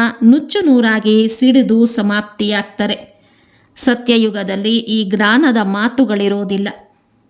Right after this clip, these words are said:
ಇವು ಈಗಲೇ ನಡೀತದೆ. ಮತ್ತೆಲ್ಲರೂ ಭಕ್ತಿಯನ್ನೇ ಕಲಿಸ್ತಾರೆ. ಅರ್ಧಕಲ್ಪ ಭಕ್ತಿಯಾಗಿದೆ. ಅರ್ಧಕಲ್ಪದ ನಂತರ ತಂದೆ ಬಂದು ಜ್ಞಾನದ ಆಸ್ತಿಯನ್ನು ಕೊಡ್ತಾರೆ. ಜ್ಞಾನ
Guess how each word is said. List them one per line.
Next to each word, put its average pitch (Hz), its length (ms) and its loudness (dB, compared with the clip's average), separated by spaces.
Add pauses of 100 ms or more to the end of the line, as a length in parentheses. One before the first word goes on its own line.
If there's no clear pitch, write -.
(120)
ಇವು 208 240 0
ಈಗಲೇ 262 560 4
ನಡೀತದೆ. 208 760 -2 (520)
ಮತ್ತೆಲ್ಲರೂ 277 760 2
ಭಕ್ತಿಯನ್ನೇ 247 800 4
ಕಲಿಸ್ತಾರೆ. 214 560 -2 (680)
ಅರ್ಧಕಲ್ಪ 247 680 0 (120)
ಭಕ್ತಿಯಾಗಿದೆ. 208 920 0 (560)
ಅರ್ಧಕಲ್ಪದ 277 760 0
ನಂತರ 226 460 2 (160)
ತಂದೆ 233 460 2
ಬಂದು 208 500 0
ಜ್ಞಾನದ 208 480 2 (240)
ಆಸ್ತಿಯನ್ನು 214 640 0
ಕೊಡ್ತಾರೆ. 208 680 -8 (600)
ಜ್ಞಾನ 220 420 2